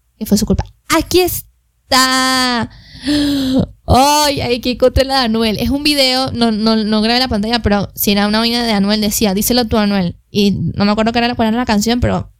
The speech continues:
él abajo puso una vaina que solo yo, o esa es la otra,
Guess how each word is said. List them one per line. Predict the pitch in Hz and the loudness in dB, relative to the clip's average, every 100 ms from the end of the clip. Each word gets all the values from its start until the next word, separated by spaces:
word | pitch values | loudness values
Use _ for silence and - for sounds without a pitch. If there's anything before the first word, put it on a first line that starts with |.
| _ _ _ _ _ _ _ | _ _ _ _ _ _ _
él | 269 247 240 | 0 2 2
abajo | 277 254 214 240 - | 0 0 -2 -4 -6
puso | - 233 - - 208 | -2 0 0 0 -2
una | 185 180 196 | 0 0 0
vaina | 220 208 185 185 | 0 0 -2 -2
que | - 226 | -4 -2
solo | - - 294 277 277 285 285 226 - | 0 0 2 2 2 0 -2 -8 -2
yo, | 240 233 233 233 | 2 2 0 0
o | - 240 | 0 2
esa | 254 277 | 0 0
es | |
la | 330 311 | 0 0
otra, | 240 226 185 - | -2 -4 -6 -6